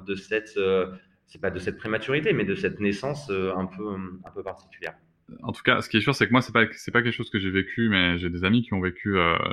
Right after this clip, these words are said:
Speaker 2: la, la, la prématurité. C'est vrai que c'est un moment très, très particulier, euh, entre bonheur, angoisse, c'est comme ça qu'eux le décrivent. Tu vois, il y a, tu parles de tsunami émotionnel, il y a beaucoup d'émotions, en effet, qui, qui ressortent, euh, et,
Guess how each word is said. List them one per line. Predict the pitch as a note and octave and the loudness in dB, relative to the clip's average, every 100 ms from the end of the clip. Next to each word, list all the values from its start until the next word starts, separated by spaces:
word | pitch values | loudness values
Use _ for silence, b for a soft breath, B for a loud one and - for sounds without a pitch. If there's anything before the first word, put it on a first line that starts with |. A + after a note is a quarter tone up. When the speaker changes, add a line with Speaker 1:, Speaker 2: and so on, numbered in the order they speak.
| - | -2
Speaker 2:
la, | F2+ E2+ E2+ E2+ - B B B - | 2 2 2 0 -6 B B B -2
la, | F#2 E2 | 2 4
la | E2 | 2
prématurité. | - G2 F#2+ G#2 F#2+ A#2 | 4 4 4 4 2 4
C'est | A#2 F#2+ | 2 4
vrai | G#2 | 2
que | |
c'est | - | 2
un | F2+ | 0
moment | F2+ F#2+ | 0 -2
très, | - - | -2 -4
très | - A#2 | 0 0
particulier, | G2+ - G2+ - G2+ A#2+ C#3 | -2 -4 -10 -4 2 6 6
euh, | B2+ F#2 F2 E2+ - b b | 6 6 4 2 -4 b b
entre | - F#2 - F#2+ | -4 -2 2 2
bonheur, | F#2+ G2+ G2+ G#2 G#2+ G#2 | 4 6 6 6 6 4
angoisse, | F#2+ F#2+ G#2 A2+ - - | 2 2 4 2 0 -4
c'est | |
comme | G2+ G2+ | -2 0
ça | - | 2
qu'eux | G#2 G#2 G#2 | 2 2 0
le | G#2 | 2
décrivent. | G2+ - C3 G2 - - | 0 2 0 0 -6 -2
Tu | G#2+ | 2
vois, | F#2 | 2
il | |
y | F2 F#2 | 2 -4
a, | |
tu | F2 - | -6 -2
parles | G2 | 0
de | F#2+ | 0
tsunami | - - G#2+ G#2 | 0 2 4 6
émotionnel, | G2+ - G#2+ A#2+ | 2 2 2 4
il | |
y | G2 | 4
a | |
beaucoup | F2+ G#2 - | 2 -4 0
d'émotions, | A2+ G2+ G2 - B2 A2 | 2 2 2 2 4 4
en | F#2+ | 2
effet, | F#2 - G#2 | 0 -2 -2
qui, | - F#2 F2+ - _ _ _ | 0 0 0 -4 _ _ _
qui | - | -2
ressortent, | F#2+ F2+ - C#3+ - - | 2 2 2 0 0 -10
euh, | - F#2 F2 F2 F2 F2 | -2 2 4 4 2 2
et, | F2 F2 E2+ | 2 2 0